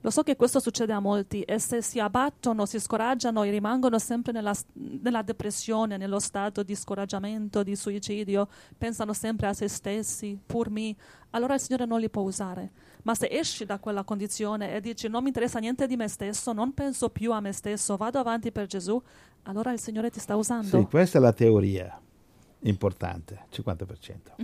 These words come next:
Speaker 1: <laughs>
Speaker 2: Ma se ti ferma la teoria di scaldapanche, non, prima o poi ti, il cane si morde la coda.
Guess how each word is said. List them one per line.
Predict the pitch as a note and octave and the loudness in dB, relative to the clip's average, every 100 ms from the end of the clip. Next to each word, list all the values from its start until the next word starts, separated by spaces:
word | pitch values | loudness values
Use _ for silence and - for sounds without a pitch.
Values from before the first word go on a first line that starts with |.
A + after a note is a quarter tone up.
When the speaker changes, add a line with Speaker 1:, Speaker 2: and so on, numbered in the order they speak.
| F#3+ - | -12 -12
Speaker 1:
<laughs> | F#3+ A3 F#3+ | -10 -8 0
Speaker 2:
Ma | A2 | 0
se | G#2+ A#2+ | 4 6
ti | A2+ | 6
ferma | - D3+ E3+ B2+ | 6 4 6 8
la | A2+ | 6
teoria | A2+ A2 G#2 B2 C#3 | 8 6 8 6 6
di | G#2 | 4
scaldapanche, | F2+ G#2 G2+ G2 - G2+ A#2+ - F#3 - - | 2 2 2 2 0 -2 -2 -2 -6 -8 -10
non, | E3 C#3+ A#2 - - - D3 | -2 -2 -2 -6 -20 -18 -14
prima | - D#3 | -2 2
o | A2 | 2
poi | A2 A2+ A2+ B2 - _ _ _ | 6 6 6 4 -4 _ _ _
ti, | - A2 - | -2 -2 -2
il | F#2 | -4
cane | - G#2 G2+ | 0 0 0
si | - | -2
morde | F#2 F2+ F#2+ | -6 -6 -8
la | - | -10
coda. | - G#2+ | -12 -12